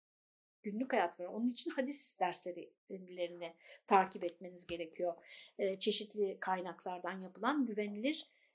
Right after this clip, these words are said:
e, kaynaklara dayalı olarak anlatılan hadis derslerini mutlaka takip edin ya da kendiniz bizzat yapabiliyorsanız hadis okuyun.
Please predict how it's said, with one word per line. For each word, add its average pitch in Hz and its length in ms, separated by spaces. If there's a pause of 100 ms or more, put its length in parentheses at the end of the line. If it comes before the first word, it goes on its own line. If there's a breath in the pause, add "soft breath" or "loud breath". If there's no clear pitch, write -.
(140)
e, 175 720
kaynaklara 196 640
dayalı 202 320
olarak 185 340
anlatılan 208 480
hadis 226 380
derslerini 180 460
mutlaka 196 540
takip 196 380
edin 320 220
ya 254 120
da 262 120
kendiniz 240 500
bizzat 196 420
yapabiliyorsanız 202 840
hadis 220 260
okuyun. 147 320